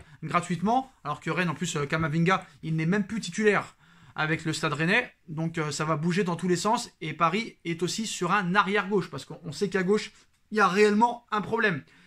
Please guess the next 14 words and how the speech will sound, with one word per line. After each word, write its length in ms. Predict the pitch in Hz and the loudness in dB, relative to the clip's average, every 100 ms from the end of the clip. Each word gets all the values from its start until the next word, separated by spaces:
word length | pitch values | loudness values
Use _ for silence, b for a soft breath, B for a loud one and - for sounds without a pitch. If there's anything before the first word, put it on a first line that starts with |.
| b 185 | b -2
Et 80 | |
si 160 | 180 - | -2 0
Paris 280 | 247 233 247 | 6 6 6
ne 80 | 190 | 2
recrute 380 | 185 185 190 | 0 0 0
pas 340 | - 220 - - _ _ _ _ | 4 4 2 -10 _ _ _ _
un 120 | 202 | -2
joueur 340 | 208 220 208 196 | 0 4 4 4
à 80 | 208 | 2
gauche, 400 | 190 226 240 - b b | 4 4 2 -6 b b
c'est 160 | - 180 | -6 -2
de 80 | 180 | 0
l'incompétence 640 | 196 202 208 208 185 - | 0 -2 -4 -2 -2 -4
totale. 260 | 220 170 | -4 -4